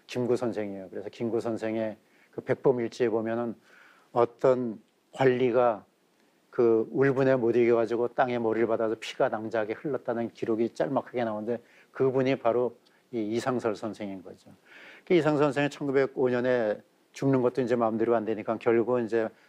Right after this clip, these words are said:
스스로 망명을 결심하게 되네요. 더 이상 이 땅에서는 안 되겠다. 그래서 망명을 해서 뭔가 나라를 찾는 데 힘써야 되겠다 해가지고 간 것이 용정촌에 가서 서전 서숙을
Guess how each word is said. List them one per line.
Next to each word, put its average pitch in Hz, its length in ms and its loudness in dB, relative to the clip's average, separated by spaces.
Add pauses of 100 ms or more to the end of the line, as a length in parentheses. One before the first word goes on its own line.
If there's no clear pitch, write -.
(440)
스스로 131 460 0
망명을 120 520 0
결심하게 113 500 -4
되네요. 98 260 -10
더 120 160 0
이상 135 380 0 (420)
이 160 80 -2
땅에서는 123 720 -2 (1300)
안 117 160 -2
되겠다. 110 440 -2
그래서 110 220 -4
망명을 113 640 -2
해서 135 420 0 (580)
뭔가 127 460 2
나라를 120 360 0
찾는 143 340 -2
데 120 120 0 (520)
힘써야 165 380 0
되겠다 110 380 -2
해가지고 120 600 0 (140)
간 117 220 -2
것이 117 260 0
용정촌에 113 500 0
가서 110 220 -2
서전 123 360 0
서숙을 113 640 -2